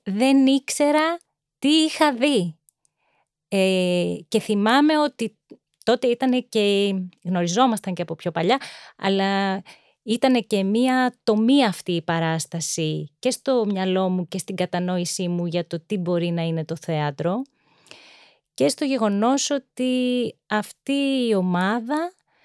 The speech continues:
έμοιαζε να φτιάχνει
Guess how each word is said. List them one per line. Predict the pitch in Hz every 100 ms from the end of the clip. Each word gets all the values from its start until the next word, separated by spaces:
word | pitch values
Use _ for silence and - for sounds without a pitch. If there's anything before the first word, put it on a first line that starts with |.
| _ _ _ _
έμοιαζε | 247 294 294 269 220 185 180 170 - - _ _
να | 208 202 196
φτιάχνει | - - 269 311 - 233 180